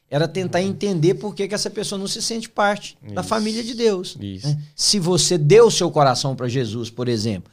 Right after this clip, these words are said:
Speaker 2: Uhum.
Speaker 1: por que que você não, por que que seu nome não estaria ali, naquele
Speaker 2: Isso.
Speaker 1: livro
Speaker 2: É.
Speaker 1: da vida?
Speaker 2: É, eu acho que, se não me engano, é Paulo, pode me corrigir se eu estiver errado,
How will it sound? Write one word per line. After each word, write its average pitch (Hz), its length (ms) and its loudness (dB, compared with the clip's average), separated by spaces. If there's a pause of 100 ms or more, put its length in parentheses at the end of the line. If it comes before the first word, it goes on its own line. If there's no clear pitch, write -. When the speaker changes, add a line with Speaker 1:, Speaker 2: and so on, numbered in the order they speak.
Speaker 2:
Uhum. 113 100 -10
Speaker 1:
por 98 180 -2
que 175 160 2
que 147 80 -2
você 156 80 2
não, 135 240 2 (600)
por 214 120 -8
que 247 100 0
que - 60 0
seu 214 180 8
nome 180 240 4
não 170 80 4
estaria 156 460 6
ali, 147 320 6
naquele 135 360 2
Speaker 2:
Isso. 151 100 6
Speaker 1:
livro 104 420 4 (100)
Speaker 2:
É. 120 140 -10
Speaker 1:
da 135 120 2
vida? 98 440 -8 (720)
Speaker 2:
É, 135 160 -2 (140)
eu 131 120 -2
acho - 180 -4
que, 135 180 -4
se - 140 -6
não 143 80 -2
me 143 80 0
engano, 135 200 0
é - 20 -4
Paulo, 117 500 -2
pode 110 240 -6
me 113 80 -8
corrigir 104 300 -8
se 113 100 -8
eu - 40 -12
estiver 104 200 -6
errado, 110 220 -4